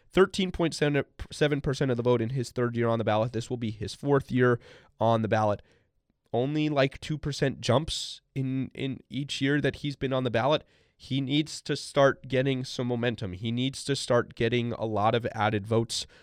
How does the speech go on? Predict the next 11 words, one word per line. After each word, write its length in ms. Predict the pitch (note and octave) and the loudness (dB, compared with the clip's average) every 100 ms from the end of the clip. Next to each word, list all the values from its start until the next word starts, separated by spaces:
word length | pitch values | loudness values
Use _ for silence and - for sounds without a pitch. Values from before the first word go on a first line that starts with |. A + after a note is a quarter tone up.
| _ | _
or 260 | - A#2+ A#2+ | 0 2 4
it's 240 | A#2+ - | 0 0
not 260 | A#2+ G#2+ - | -4 -4 -6
gonna 160 | G2+ F#2+ | -6 -4
happen 360 | G#2 F#2+ F#2 | -4 -4 -6
for 140 | - - | -8 -8
Andy 180 | G#2+ G2+ | -6 -6
Pettitte. 320 | - G#2 A#2 - - _ - | -4 -2 -4 -8 -20 _ -6
Same 280 | A#2+ D#3+ | -2 -2
thing 320 | E3+ F3+ E3+ D3+ | 0 0 2 2
with, 220 | C#3+ | 0